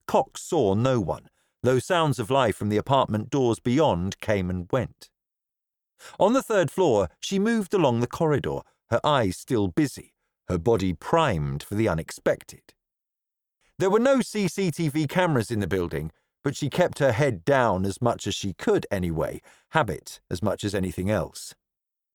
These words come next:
She stopped by the worn door to apartment eight and knocked lightly. Was she expecting, hoping, for her knock to be answered?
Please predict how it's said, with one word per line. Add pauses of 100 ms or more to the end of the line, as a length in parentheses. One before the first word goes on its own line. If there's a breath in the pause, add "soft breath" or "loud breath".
(840)
She
stopped
by
the
worn
door
to
apartment
eight (280 soft breath)
and
knocked
lightly. (1500)
Was
she
expecting, (600)
hoping, (340)
for
her
knock
to
be
answered?